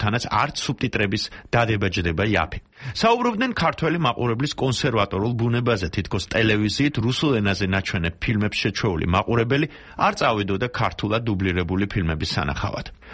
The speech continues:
თუმცა იმაში კი გვეთანხმებოდნენ, რომ რუსულად დუბლირებული ფილმები კინოდარბაზების გარეთ ტოვებს ახალგაზრდა თაობას, რომელიც მაინც და მაინც კარგად ვერ ფლობს რუსულს. მაგრამ იმ დღეებში, როცა რუსული თვითმფრინავები საქართველოს ქალაქებსა და სოფლებს ბომბავდნენ,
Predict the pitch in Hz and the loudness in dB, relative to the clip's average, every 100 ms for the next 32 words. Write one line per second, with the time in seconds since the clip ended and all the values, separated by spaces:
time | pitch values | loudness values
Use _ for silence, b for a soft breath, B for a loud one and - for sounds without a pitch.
0 | B - 85 101 - 135 117 104 - - | B -2 0 0 0 2 2 2 -2 -2
1 | - - 113 - 120 127 147 185 B B | -2 0 0 0 0 2 2 0 B B
2 | B 233 240 180 - 165 175 127 117 110 | B 2 4 2 2 2 4 2 2 2
3 | 98 92 92 85 - 107 110 139 - - | 2 2 0 0 0 2 2 0 -2 0
4 | 175 160 131 113 110 110 117 110 104 95 | 2 4 2 2 0 0 0 0 2 2
5 | 113 - 90 98 98 - 123 120 120 110 | 0 0 2 2 0 -4 -2 0 0 0
6 | 101 98 98 101 82 82 82 - B B | -2 -2 -2 0 0 0 -2 -6 B B
7 | B - - 139 104 101 104 113 131 - | B -4 0 0 0 -2 0 -2 -2 -2
8 | 85 95 120 - 92 - - 92 - - | 0 0 0 0 0 0 -4 -4 -4 -6
9 | 110 90 - 78 - - - - B B | 0 0 0 -4 -4 -8 -12 -20 B B
10 | B - 226 233 156 110 139 139 123 196 | B 2 4 4 2 2 0 2 2 2
11 | 185 - 104 101 - 92 - 117 120 101 | 2 0 0 0 0 0 0 -2 0 -2
12 | 90 123 - 139 117 104 92 78 - 127 | 0 -2 -2 0 2 2 2 -2 -2 -2
13 | 110 123 - 101 87 - 117 110 - 107 | 0 -2 -2 -2 -2 0 2 2 0 -2
14 | 101 127 - 110 - 92 - 135 139 101 | -2 -2 -2 -2 0 -2 0 0 2 2
15 | 92 87 | 2 -2